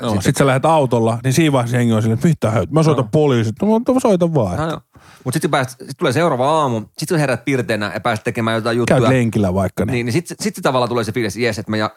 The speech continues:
Speaker 2: sain,
Speaker 1: Kyllä.
Speaker 2: sain selkärankaa siihen, että mä olin juomatta.
Speaker 1: Kyllä.
Speaker 2: Niin tota, mut joo.
Speaker 1: Kyllä mä
Speaker 2: Toi
Speaker 1: muistan silloin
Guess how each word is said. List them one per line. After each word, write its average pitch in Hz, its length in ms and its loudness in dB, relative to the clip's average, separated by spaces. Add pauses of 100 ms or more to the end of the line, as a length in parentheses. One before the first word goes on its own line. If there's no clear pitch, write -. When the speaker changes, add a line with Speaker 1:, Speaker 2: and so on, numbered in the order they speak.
Speaker 2:
sain, 117 200 2
Speaker 1:
Kyllä. 110 360 2
Speaker 2:
sain 110 220 -4 (420)
selkärankaa 104 640 -2
siihen, 98 140 -2
että 95 80 -4
mä 104 80 2
olin 101 240 0 (260)
juomatta. 104 400 -4 (360)
Speaker 1:
Kyllä. 110 280 2 (320)
Speaker 2:
Niin 98 80 -14
tota, 101 280 -8 (1160)
mut 160 120 2
joo. 117 260 0 (680)
Speaker 1:
Kyllä 135 140 4
mä 147 40 4
Speaker 2:
Toi 147 80 2
Speaker 1:
muistan 131 380 0
silloin 113 300 0